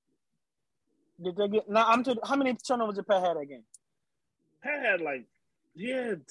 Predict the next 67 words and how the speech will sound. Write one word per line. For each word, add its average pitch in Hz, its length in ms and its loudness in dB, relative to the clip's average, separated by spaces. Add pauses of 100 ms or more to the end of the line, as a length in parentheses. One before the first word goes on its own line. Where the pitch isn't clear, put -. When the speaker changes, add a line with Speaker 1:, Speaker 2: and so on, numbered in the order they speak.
Speaker 2:
two, 123 300 0 (720)
but 185 220 4
the, 202 80 6
it 226 200 8
was - 20 2
the, 208 80 4
Speaker 1:
Okay, 196 40 4
'cause - 80 4
Speaker 2:
it - 20 8
was 180 140 8
Speaker 1:
I, 226 40 4 (120)
Speaker 2:
the 165 100 -8
fumble 240 260 4
Speaker 1:
I - 40 10
Speaker 2:
at 302 40 10
Speaker 1:
don't 302 140 8
Speaker 2:
the 214 60 0
Speaker 1:
know 240 60 6
Speaker 2:
end 254 80 8
Speaker 1:
what, 285 100 6
he, 240 60 8
Speaker 2:
zone. 330 140 8
Speaker 1:
I - 40 8
Speaker 2:
That's 302 100 6
Speaker 1:
know 302 120 2
he 302 60 2
Speaker 2:
it. 285 40 0
Speaker 1:
did 277 60 0
Speaker 2:
It 254 60 0
was - 0 -
a 196 40 0
Speaker 1:
that 226 160 4
one. 240 100 0
Speaker 2:
fumble 202 120 -2
at - 80 -4
the 180 160 -6
end 170 80 -4
Speaker 1:
Sky, 214 220 0
Speaker 2:
zone. 208 100 4
Speaker 1:
that 202 100 2
was 196 140 -4
to 190 60 -8
let 165 180 -4
you're 185 160 0
right, 160 180 0
but 165 100 0
I 196 60 6
remember 220 220 -2
that 185 140 0
one 190 300 -6 (140)
jumping 175 360 -4
pick 147 220 -4
that 151 100 -4
he 143 160 -2
threw 143 300 -2
that 139 160 -4
kinda 151 240 0
gave 147 240 2
Speaker 2:
Yeah. 127 120 -2
Speaker 1:
the, 127 220 -6 (120)
the, 135 120 -6
uh, 135 300 2 (460)
the, 147 240 2
the, 127 240 -2
uh, 123 300 0
Baltimore 135 480 0
life. 123 220 0